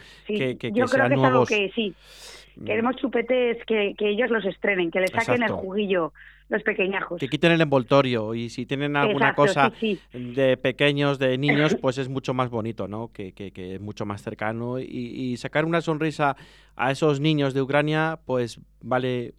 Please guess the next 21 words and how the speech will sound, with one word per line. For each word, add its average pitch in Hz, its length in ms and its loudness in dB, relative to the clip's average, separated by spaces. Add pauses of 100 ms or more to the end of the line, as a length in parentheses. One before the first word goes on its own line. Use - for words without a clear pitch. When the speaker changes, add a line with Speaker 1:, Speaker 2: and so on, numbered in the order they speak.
(160)
Speaker 2:
mm, 107 260 -12 (100)
mil 110 420 -4
palabras, 104 480 -2
vale, 92 320 -8
vamos, 90 420 -12
eh, 87 240 -12
vale 101 200 -8
muchísimo, 95 600 -12 (120)
muchísimo. - 480 -14 (260)
Speaker 1:
Exacto, 185 420 -4 (100)
pues 175 400 -2
nada, 185 340 2
eh, 202 280 0
la 196 220 2
semana 214 340 0
que 214 120 -2
viene, 285 260 0
ya 233 100 0
te 220 120 -2
digo, 170 280 0
bien 214 400 -2